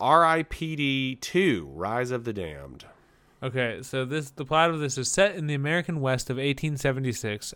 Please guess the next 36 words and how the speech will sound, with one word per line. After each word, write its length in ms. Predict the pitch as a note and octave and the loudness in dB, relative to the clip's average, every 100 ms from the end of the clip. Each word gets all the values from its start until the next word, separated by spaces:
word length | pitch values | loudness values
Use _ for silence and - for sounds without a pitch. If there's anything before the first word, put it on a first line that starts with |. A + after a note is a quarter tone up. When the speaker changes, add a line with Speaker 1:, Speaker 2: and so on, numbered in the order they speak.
| - | 2
Speaker 2:
R 220 | D3 E3+ | 4 4
I 60 | E3 | 2
P 200 | - D3 | 0 -2
D 200 | C#3+ C3+ | 0 -2
two, 380 | - C3+ B2 | -2 0 0
Rise 360 | A#2+ B2 C3+ C#3 | 0 2 2 2
of 80 | C#3 | -2
the 80 | C3 | -2
Damned 380 | B2 A#2+ A#2+ | -2 -2 -2
is 100 | A#2+ | -4
the 80 | A2+ | -4
spiritual, 720 | A2 - D#3+ D#3+ - B2 A#2+ - - | -8 0 2 2 2 0 0 -6 -2
pardon 420 | - C#3 C3 G#2+ | 4 4 4 -4
the 80 | G#2 | -4
pun, 420 | C3 C3 A2 A2 - - - - | 0 0 0 -6 -14 -20 -20 -20
sequel 480 | - - G3 - D#3+ | -10 0 0 2 0
to 160 | C#3 C#3+ | 0 -4
two 180 | E3+ E3 | -2 2
thousand 440 | E3+ D#3+ C#3 C#3+ | 4 4 2 -2
thirteen's 540 | D3 D3 C#3 D3 C#3+ | 0 0 0 -4 0
R 200 | C3 C3 | 2 2
I 60 | B2+ | 2
P 200 | - B2 | 0 -2
D. 300 | A#2 A2 G2 _ _ _ - - - _ _ - | 0 -2 -6 _ _ _ -20 -20 -20 _ _ -2
Um, 400 | C#3+ D3 C#3+ D3+ | 2 2 0 -2
yeah, 400 | D#3 D3 C3+ C3 - - - | 0 2 2 0 -6 -20 -18
so 480 | C#3+ D#3+ D3+ D3 - - - | -8 -4 -2 -4 -8 -18 -4
R 220 | D3+ F3 | 0 2
I 60 | F#3+ | 0
P 180 | F#3 | -2
D 240 | D#3+ D3 C#3+ | -4 -2 -2
was 240 | C3+ A#2+ | -2 -4
Ryan 300 | A#2+ C3+ C#3 | -4 -2 -2
Reynolds 420 | C3 C3 B2+ A2+ | -2 -4 -4 -8
and, 480 | - C3 A#2 A2+ A2+ | -12 -8 -8 -8 -10
uh, 460 | A#2+ A2+ A2 G#2+ | -10 -8 -8 -8